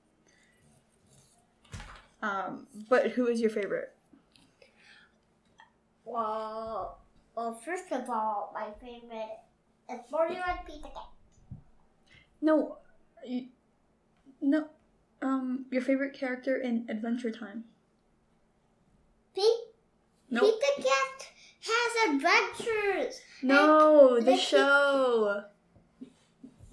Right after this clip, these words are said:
Speaker 1: The show Adventure Time.
Speaker 2: Uh, I never watched that
Speaker 1: You,
Speaker 2: show.
Speaker 1: that's where Finn is from, in Jake. Right there.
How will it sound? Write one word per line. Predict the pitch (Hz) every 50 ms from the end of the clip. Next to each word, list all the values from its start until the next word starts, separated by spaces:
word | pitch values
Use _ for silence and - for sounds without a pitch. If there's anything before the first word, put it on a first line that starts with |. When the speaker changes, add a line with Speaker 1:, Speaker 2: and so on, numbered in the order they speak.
| - - - _ _ - -
Speaker 1:
The | - 269
show | 269 - 294 277 277 277
Adventure | 277 254 254 269 269 269 277 269 285 277
Time. | 262 262 262 226 214 208 202 196 190 196 208 220 220 - _ _ _ _ _ _ _ _ _ _ _ _ _ _ _ _ _ _ -
Speaker 2:
Uh, | 220 302 339 349 320 - - - _ _ _ _ _ _ _ _ _ _ _ _ _ _ _ _ _ _ _ _ _ -
I | - 262 294 320
never | 277 262 262 277 277 294 294 277 269 254
watched | 247 240 233 247 262 254 - - - - -
that | 233 226 226 233 - - -
Speaker 1:
You, | 339 302 302 359 403 415 -
Speaker 2:
show. | - 294 - - 233 226 - -
Speaker 1:
that's | 214 233 262 294 294 -
where | - 330 311
Finn | - - 320 320
is | 330 285 269
from, | - - - - - - -
in | - 233 233
Jake. | 226 269 254 208 - - - - - - _ _ _ _ _ _ _ _ _ _ _ _ _ _ _ _ _ _ _ _ _ -
Right | - 226 226 226
there. | - 233 233 240 247